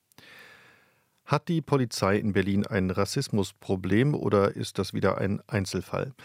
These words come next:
Ein Internetvideo von einem Einsatz vor etwas über einer Woche in Berlin-Althohenschönhausen scheint Kritiker der Polizei ein weiteres Mal zu bestätigen. Dabei sollte ein syrischer Mann festgenommen werden, wie es heißt, wegen Fahrens ohne Ticket im Ö P N V.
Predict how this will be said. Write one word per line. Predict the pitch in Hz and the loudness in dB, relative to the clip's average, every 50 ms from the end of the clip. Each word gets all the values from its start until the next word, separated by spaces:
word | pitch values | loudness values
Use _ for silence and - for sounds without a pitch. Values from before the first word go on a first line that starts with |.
| - - - - - - _ | -20 -20 -20 -20 -20 -16 _
Ein | - 127 123 127 127 | 0 2 2 2 0
Internetvideo | - - 170 175 - 143 110 104 98 98 104 107 143 151 165 175 190 196 170 | 0 2 2 2 4 4 4 4 2 2 0 -2 0 2 4 4 4 2 0
von | - - - 98 | 0 -2 -2 0
einem | 98 95 92 95 - | 2 0 0 0 0
Einsatz | - 110 104 110 117 123 131 120 - | 0 0 0 2 2 2 0 0 0
vor | - - 110 | 0 0 0
etwas | 104 - - - 104 - - | 0 0 -2 -4 -4 -4 -4
über | - - 107 95 | -8 -4 -4 -2
einer | - - 95 92 87 - | -2 0 0 0 0 2
Woche | - 120 - - 131 | 0 -2 0 -2 -2
in | 123 117 110 95 92 90 | 0 0 0 -2 0 0
Berlin-Althohenschönhausen | 95 90 92 110 120 120 120 - - 104 101 - - - - 117 110 104 - - 110 101 92 - 117 131 127 143 135 | -2 0 2 2 2 0 0 -2 -2 -2 -2 -2 -4 -4 -2 0 0 0 0 -2 -2 -2 0 0 -2 -2 0 -2 -2
scheint | 117 - 120 104 107 - - - | -2 0 0 -2 -2 -4 -6 -12
Kritiker | - - 170 156 - 143 - - 104 98 | -6 -6 -4 -4 -4 -4 0 0 0 2
der | 101 98 95 | 2 0 0
Polizei | - - 101 98 - - - 110 120 135 127 | -2 -2 -2 -2 -2 0 2 2 2 4 2
ein | 104 95 | 0 0
weiteres | 90 92 90 - 95 101 95 - | 0 0 0 0 -4 -6 -4 -2
Mal | 104 92 92 92 | -2 -2 -2 -2
zu | - - 107 | -4 -4 -4
bestätigen. | 123 123 - - 131 127 127 - 107 101 98 92 - - - - - - - - - - - _ | -4 -4 -2 0 0 0 0 0 2 2 2 2 0 -4 -14 -20 -20 -20 -20 -20 -20 -20 -10 _
Dabei | - 104 101 113 135 165 170 | 2 2 4 4 4 4 4
sollte | 147 135 135 131 151 123 | 4 2 4 4 2 2
ein | 110 110 104 | 4 2 2
syrischer | 104 127 127 117 104 - 104 95 | 2 2 2 2 4 4 2 2
Mann | 90 87 90 98 104 | 2 2 0 0 0
festgenommen | - - 135 - - - 135 123 123 127 127 127 120 117 | 0 -2 -2 -2 -2 -2 0 2 2 2 2 2 2 2
werden, | 120 120 123 135 113 | 2 2 2 2 0
wie | 110 | 0
es | 110 104 - - | 0 0 0 -2
heißt, | 110 113 - - | -2 -2 -2 -2
wegen | 117 107 101 101 | -2 -2 -2 -2
Fahrens | - - 104 101 104 101 98 - | -2 -2 -2 0 0 -2 -2 -4
ohne | - 123 107 92 - | -4 -2 -2 -2 -2
Ticket | - - 120 - 139 135 120 | -2 -6 -4 -2 -2 -4 -2
im | 104 98 | -4 -4
Ö | 113 98 | -4 -4
P | - - | -4 -4
N | 92 92 87 | -4 -4 -6
V. | - - 104 104 127 131 | -4 0 2 2 2 2